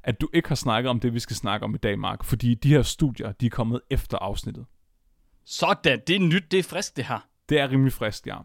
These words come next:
Speaker 2: Direkte ude af den akademiske presse.
Speaker 1: Ja. Altså, det her styrt er jo sket i slutningen af to tusind og nitten,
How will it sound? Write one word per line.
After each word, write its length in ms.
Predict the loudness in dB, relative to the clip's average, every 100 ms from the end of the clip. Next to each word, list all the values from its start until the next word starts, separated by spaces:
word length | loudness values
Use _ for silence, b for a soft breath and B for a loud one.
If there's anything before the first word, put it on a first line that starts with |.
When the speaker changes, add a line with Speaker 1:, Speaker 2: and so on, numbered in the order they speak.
| -18 _ _
Speaker 2:
Direkte 500 | -2 0 0 -2 -4
ude 380 | -2 0 0 0 0
af 80 |
den 80 | -2
akademiske 460 | -2 -2 -2 -2 -4
presse. 360 | -6 -6 -6 -8
Speaker 1:
Ja. 120 | -8 -8 b b b b
Altså, 220 | -6 -2 4
det 140 | 6
her 160 | 6 4
styrt 460 | 0 4 6 6
er 100 | 2
jo 100 | 0
sket 400 | 0 -2 -2 -2 -8 _ _ _ _ _ _ _ 0
i 260 | 2 2 0
slutningen 440 | 0 2 2 0
af 60 | 0
to 140 | 0
tusind 200 | 0 0
og 80 | 0
nitten, 320 | 0 0 -4